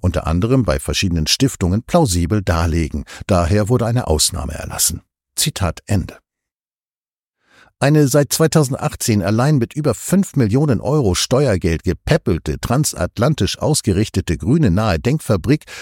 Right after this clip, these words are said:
darunter eine halbe Million Euro jährlich vom Bundespresseamt für eine nicht projektgebundene institutionelle Förderung, soll nicht in der Lage sein, den grundsätzlich geforderten zehnprozentigen Eigenanteil,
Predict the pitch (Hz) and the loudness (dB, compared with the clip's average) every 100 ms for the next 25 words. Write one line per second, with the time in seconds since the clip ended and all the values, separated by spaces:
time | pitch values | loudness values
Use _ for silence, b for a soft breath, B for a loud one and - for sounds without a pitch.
0 | B 117 107 160 135 113 113 98 - 190 | B 0 2 2 0 0 0 0 0 2
1 | 147 117 98 139 143 98 123 98 90 135 | 4 4 2 2 0 0 2 2 2 0
2 | 151 104 - 85 117 113 90 - 147 147 | 0 -2 -2 -2 0 0 -2 -2 -2 -2
3 | 98 101 131 B B - 110 113 107 180 | -2 -2 -4 B B -2 2 2 4 2
4 | - - 143 113 156 - 127 120 165 - | 0 0 0 2 0 0 0 2 0 2
5 | 135 - 156 185 - 151 - 135 - 131 | 2 2 0 0 -2 -4 -2 -2 0 2
6 | 120 120 - - 170 143 107 117 110 113 | 2 2 0 0 0 2 0 0 2 2
7 | 135 - 117 104 95 147 120 90 107 123 | 0 -2 -2 0 0 0 0 2 2 2
8 | 117 117 B B - 90 156 - 131 - | 2 0 B B -4 2 2 2 -2 0
9 | 110 - 98 - 151 117 101 90 117 151 | -4 -2 -2 0 0 0 0 0 0 0
10 | - - 120 123 101 - 139 156 82 90 | 0 0 -2 0 -2 0 0 2 2 0
11 | - 101 127 | 2 2 0